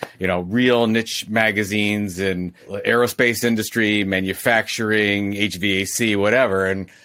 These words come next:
I was lucky enough to fall in the custom media group. And basically what we did, instead of, like, what everybody else in the company did, was selling advertisements, sponsorships, doing trade shows, we would help big B two B customers tell their story.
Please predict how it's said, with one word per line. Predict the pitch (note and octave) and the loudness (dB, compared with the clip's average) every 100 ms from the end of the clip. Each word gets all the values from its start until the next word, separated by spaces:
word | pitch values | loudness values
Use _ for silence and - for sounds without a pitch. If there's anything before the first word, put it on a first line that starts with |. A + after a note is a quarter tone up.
| - _ | -20 _
I | G2 C3 | 0 2
was | A#2+ G#2+ | 2 0
lucky | A2+ A2+ A2 | 0 0 0
enough | G#2+ - | 0 -2
to | G#2 | -4
fall | - G#2 G#2+ | 0 2 2
in | G2+ | 0
the | G2 | -2
custom | - A2 - G#2+ | -2 -2 -2 -2
media | A2 B2 A#2+ G2 | 0 2 0 -2
group. | F2+ E2+ E2+ F2+ | -4 -6 -6 -8
And | F2 | -4
basically | G#2+ G#2+ G2 G2 | -2 -2 -2 -2
what | F#2+ | 0
we | A2 G#3+ | 0 2
did, | A2 A2+ | 2 2
instead | A2 G#2+ - A#2 | 2 -2 0 2
of, | A2 F#2 | 2 2
like, | G2 F#2 _ | 0 -2 _
what | - G#2+ | -2 0
everybody | A2+ G#2 G2+ G#2+ | 2 2 2 2
else | D3 | 0
in | F#2+ | -2
the | F2+ | -6
company | G2 - E2+ | -6 -6 -6
did, | E2+ G2+ | -4 -2
was | F#2 | -2
selling | - F#2+ F#2 F2 - - - | 0 0 -2 -6 -12 -20 -6
advertisements, | F#2+ G#2 G2+ G#2 G2+ G2 G2+ F#2 - | 0 0 0 0 0 0 -2 -4 -2
sponsorships, | G2 G#2 - G2+ - G2+ - - - - - - | 2 2 0 -4 0 -2 -2 -8 -8 -16 -20 -4
doing | G#2 G2 | -2 0
trade | - C#3 D#3+ | 0 0 0
shows, | - F#2+ F#2 G2+ - - - | 2 2 2 -2 -8 -20 -4
we | G#2 B2+ | 0 4
would | A#2+ | 4
help | G#2+ G#2 G#2+ - - F2+ | 2 2 2 0 -10 -2
big | G2 A#2+ G2+ - _ G2+ | 2 2 0 -12 _ -2
B | A#2+ | 0
two | A2+ | 2
B | G#2+ | 2
customers | G2+ G#2+ - G#2 F#2+ | 2 0 0 -2 0
tell | - G#2 | 0 2
their | F#2+ | 0
story. | - G#2 F2 C#2+ | 0 0 0 -2